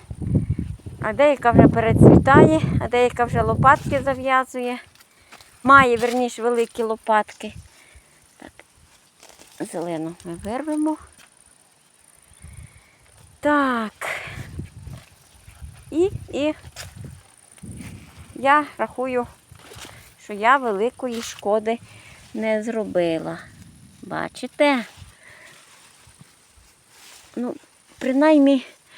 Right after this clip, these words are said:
оце тільки на початку бачила, що щось по-, посохле.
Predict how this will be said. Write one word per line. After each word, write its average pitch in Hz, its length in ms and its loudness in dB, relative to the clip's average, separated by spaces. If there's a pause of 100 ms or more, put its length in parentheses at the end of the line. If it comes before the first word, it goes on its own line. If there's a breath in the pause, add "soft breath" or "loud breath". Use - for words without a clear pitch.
(280 loud breath)
оце 254 280 -4
тільки 247 260 -4
на 247 100 -2
початку 233 640 -2
бачила, 202 500 2
що 202 140 -12
щось 214 360 -10
по-, 214 220 -4 (220)
посохле. 202 880 -4